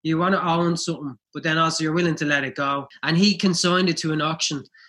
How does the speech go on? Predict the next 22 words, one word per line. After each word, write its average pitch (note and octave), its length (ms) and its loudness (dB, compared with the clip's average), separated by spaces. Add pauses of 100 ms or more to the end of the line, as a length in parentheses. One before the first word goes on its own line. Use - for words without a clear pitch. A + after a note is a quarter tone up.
(160)
with D3+ 140 -8
Christie's F3+ 580 -2
auction D#3+ 360 -2
house. C#3+ 480 -4 (440)
And, C#3+ 520 0
uh, C#3 280 -4
so E3+ 200 0
I F#3+ 80 4
was E3+ 100 2
very, E3 140 4
obviously D#3+ 320 0
very D3 320 2
interested D#3+ 500 -2
to C3+ 80 -6
see D3+ 220 -2
how D3 60 -2
much D3 200 -2
it D3 60 -6
was C3+ 120 -8
gonna C#3 220 -4
sell D3+ 320 0
for. C#3 340 -4